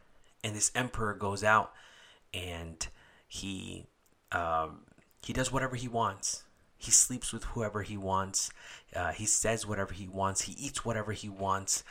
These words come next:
He makes his horse the emperor of, uh, of, of, of Rome or the city that he's in. And then in the end, after he's fulfilled everything that his little heart desires, he looks in the mirror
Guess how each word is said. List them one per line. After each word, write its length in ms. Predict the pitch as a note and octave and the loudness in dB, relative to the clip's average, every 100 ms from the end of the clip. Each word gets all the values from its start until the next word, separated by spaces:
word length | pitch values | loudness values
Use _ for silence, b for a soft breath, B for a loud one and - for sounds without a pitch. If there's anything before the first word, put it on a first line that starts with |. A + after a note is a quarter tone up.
| B B | B B
He 160 | - B2 | -6 -2
makes 380 | B2 B2 - - | 0 2 4 4
his 180 | G#2+ | 2
horse 460 | - - A#2+ A#2 - | -6 -2 0 2 2
the 200 | G#2+ - | 2 0
emperor 600 | A#2 A#2+ - G#2+ G#2 G2 B B B - | 0 0 -4 -2 -2 -6 B B B 0
of, 400 | F2 F2+ F#2 - B B B B _ | 2 2 -2 -12 B B B B _
uh, 300 | F2+ E2+ E2+ E2 | 0 2 -2 -2
of, 300 | G2 F2+ F2 - | 0 0 -2 -6
of, 400 | G2 F2 F2 F2 - _ - | -4 -4 -6 -18 -20 _ -4
of 440 | F2+ F2 E2+ F#2 | -2 -2 -6 2
Rome 360 | A#2+ B2+ A2+ G2+ | 4 6 4 0
or 120 | F#2+ | -4
the 100 | F#2 | 2
city 300 | - B2 A2+ | 2 2 -2
that 100 | G2+ | -4
he's 240 | A#2 G#2 | -2 -2
in. 360 | A2+ G#2+ G2+ A2 - _ - - _ - _ - - - | 0 -2 -4 -10 -14 _ -20 -20 _ -20 _ -6 -6 0
And 100 | A2 | 2
then 140 | C3 | 4
in 60 | B2+ | 4
the 140 | A#2 | 4
end, 300 | B2 A#2+ G#2+ - - - - - - | 4 4 2 -4 -6 -12 -20 -14 4
after 320 | G2+ - - | 4 4 -2
he's 260 | C3 C3+ - | -2 0 0
fulfilled 560 | A#2 - C3+ C3 B2+ - - | -2 -4 -2 -2 -4 -6 -4
everything 720 | D3 D#3 D#3 E3+ - D#3+ D#3+ | -4 -4 -12 -12 -8 -6 -2
that 120 | C#3 | -2
his 280 | A2 B2 - | 0 -2 -2
little 180 | C3 C3 | -2 -4
heart 300 | A#2 A#2 A#2 | -2 -4 -4
desires, 680 | A2+ F#2+ F#2+ G2+ A#2+ D3 - B B | -4 4 4 4 0 0 -2 B B
he 140 | - A2+ | -8 -2
looks 240 | C#3 - | 2 2
in 80 | A#2+ | 2
the 60 | A2 | 0
mirror 400 | G#2+ A2 C3+ | 2 4 2